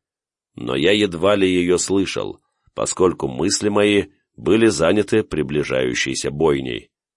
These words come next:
Скоро, совсем скоро я смогу жить своей обычной жизнью, без погонь, похищений,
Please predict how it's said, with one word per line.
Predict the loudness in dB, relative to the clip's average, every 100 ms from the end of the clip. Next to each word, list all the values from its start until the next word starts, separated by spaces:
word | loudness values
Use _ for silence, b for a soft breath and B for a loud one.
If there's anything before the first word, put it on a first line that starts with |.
| _ _ _ -16
Скоро, | -12 -4 -2 -2 -6 -10 _ _ _ _
совсем | -12 -4 -2 0 -2
скоро | -2 -2 2 4 4
я | 2
смогу | 0 -2 0
жить | -2 -2 -4
своей | -2 0 0 0
обычной | -2 -4 -2 -4
жизнью, | -2 -4 -4 -12 -16 _ _ _ _ -14
без | -2 -2 -2
погонь, | -6 -6 2 4 4 0 -6 _ _ -8
похищений, | -8 -6 -6 -4 -2 0 2 2 0 -4